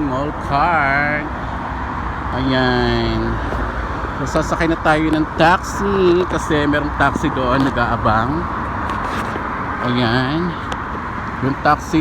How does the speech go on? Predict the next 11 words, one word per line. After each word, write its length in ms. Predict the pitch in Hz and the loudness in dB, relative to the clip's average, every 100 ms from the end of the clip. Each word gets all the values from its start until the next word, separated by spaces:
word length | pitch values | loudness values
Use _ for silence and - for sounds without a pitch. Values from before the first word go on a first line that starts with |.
| 156 | 4
na 160 | 156 | 2
sasakyan 720 | 160 147 135 156 - 135 127 | 2 0 0 -2 -2 -2 2
natin. 400 | 120 113 113 117 110 | 2 0 -2 -6 -4
Kasi 240 | 127 - 156 160 170 - - - - - - | -4 0 2 2 0 -6 -8 -8 -8 -8 -2
nakita 320 | 156 196 190 190 | 0 0 2 4
na 160 | 190 | 4
ako 80 | 196 | 4
ng 160 | 180 170 | 0 2
driver 400 | 160 151 143 156 | 4 4 2 0
na 160 | 156 156 | 0 2
yan 480 | 139 117 113 117 | 2 2 2 0